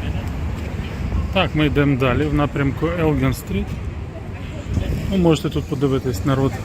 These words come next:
в сорочках ходить, багато в піджаках, костюмах. Видно, що якісь клерки, напевно, офісні або ще хтось. Поліція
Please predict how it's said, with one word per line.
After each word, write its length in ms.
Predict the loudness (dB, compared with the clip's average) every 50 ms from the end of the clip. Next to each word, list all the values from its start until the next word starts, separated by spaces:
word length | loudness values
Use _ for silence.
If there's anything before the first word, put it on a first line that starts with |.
| -6 -6 -6 -6 -8 -8
в 40 | -4
сорочках 480 | -2 0 2 2 2 2 2 0 0 0 0 -2
ходить, 240 | 2 2 4 2 2 0 -4 -6 -6 -6 -6 -8 -8 -8 -8 -6 -6 -6 -4 -4 -4 -4 -4 0 2
багато 260 | 4 4 4 4 2
в 40 | 2
піджаках, 640 | 2 2 2 4 2 2 2 4 6 6 6 4 4
костюмах. 560 | 2 2 2 0 0 0 2 4 4 2 2 0 -4 -8 -8 -10 -10 -12 -12 -12 -12 -12 -10 -10 -10 -10 -10 -10 -10 -10 -10 -10 -10 -10 -10 -8 -8 -8 -6 -4 0 2
Видно, 320 | 4 4 4 4 2 0
що 260 | 0 -2 -2 -2 -2 -2 -6 -10 -12 -12 -12 -12 -12 -12 -12 -8 -8 -8 -8 -8 -12 -14 -14 -14 -8 -6
якісь 180 | -6 -6 -4
клерки, 520 | -4 -4 -2 0 2 0 0 -2 -4 -6 -6
напевно, 460 | -6 -4 -4 -2 -2 0 0 0 0
офісні 420 | -2 -4 -4 -6 -6 -6 -4 -4
або 260 | -4 -4 -4 -6 -8
ще 220 | -10 -8 -6 -6 -6
хтось. 320 | -6 -8 -10 -8 -10 -12 -14 -14 -14 -14 -12 -14 -14 -14 -16 -16 -14 -14 -14 -14 -12 -8
Поліція 580 | -4 -4 -2 -2 -2 -2 -4 -4 -4 -2 -2